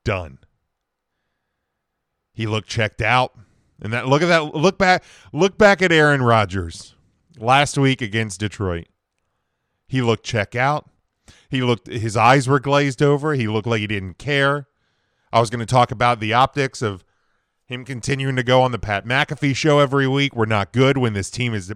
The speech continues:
bad. And then what, what else could save the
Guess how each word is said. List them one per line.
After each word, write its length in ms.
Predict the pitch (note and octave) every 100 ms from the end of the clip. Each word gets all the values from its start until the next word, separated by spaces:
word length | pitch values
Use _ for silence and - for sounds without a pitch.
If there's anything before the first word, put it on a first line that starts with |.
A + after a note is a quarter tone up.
| _
bad. 500 | G2 A2 G#2 D#2+ C#2 _ _ _ _ _ _ _ _ _ _ _ _ _ _ _ _
And 300 | - C3+ C3
then 520 | D#3+ F#3 G3+ G#3 F#3 - _ _ _ _ _ _ _ _ _ _ _ _ _ _ _ _ _ _ _ _ _ _ _ _ _ _ _ _ _ _ _ _ _ G2+ - -
what, 320 | A2 C#3+ - _ - A2+
what 240 | C3 G3
else 280 | A3 A3 -
could 220 | G#3+ F3+
save 460 | - F3+ E3+ E3 C3+
the 160 | D3